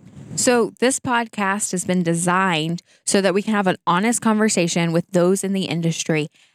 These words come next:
and those in the Second Amendment community at large, and, um, really go back down to impact. I mean, if you think about it,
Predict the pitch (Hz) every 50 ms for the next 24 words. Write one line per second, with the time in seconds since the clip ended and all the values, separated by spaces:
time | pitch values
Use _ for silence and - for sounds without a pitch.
0 | _ _ - 175 175 175 180 175 170 170 - - - 175 196 190 208 220 208 -
1 | 196 196 185 - - 185 185 208 208 208 202 196 180 - - 180 180 180 180 180
2 | 170 180 170 156 - - 143 160 151 160 170 123 90 - - - - - _ _
3 | _ _ _ - - 180 180 180 175 175 175 175 175 170 170 165 160 - - -
4 | _ _ - 190 190 202 208 214 220 214 - 190 185 180 185 175 - - - 165
5 | 170 180 175 170 156 - - 147 160 175 170 - 151 113 - - - - - -
6 | 175 175 175 175 175 - 185 180 - 190 170 175 175 175 170 185 165 156 156 165
7 | 165 156